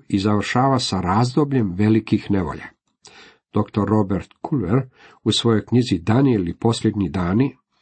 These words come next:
napisao je: "Još jedan izraz u vrijeme svršetka. Čini se da ukazuje na eshatološka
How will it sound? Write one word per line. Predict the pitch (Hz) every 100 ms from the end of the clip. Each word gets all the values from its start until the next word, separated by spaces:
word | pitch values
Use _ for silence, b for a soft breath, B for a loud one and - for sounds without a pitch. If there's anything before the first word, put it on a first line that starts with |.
| B B B -
napisao | - 107 107 123 98 87
je: | - - _ _
"Još | 98 127 180 -
jedan | 107 113 110 101 -
izraz | 82 90 117 147 - - b b
u | - 101
vrijeme | 98 123 147
svršetka. | 131 117 110 - 135 135 - - _ _ - B B B -
Čini | - 95 104 127
se | - 170 - -
da | 110
ukazuje | 110 98 - 151 147 180 151 113 _
na | - 107 107 101 -
eshatološka | 123 123 - 113 107 113 165 - 131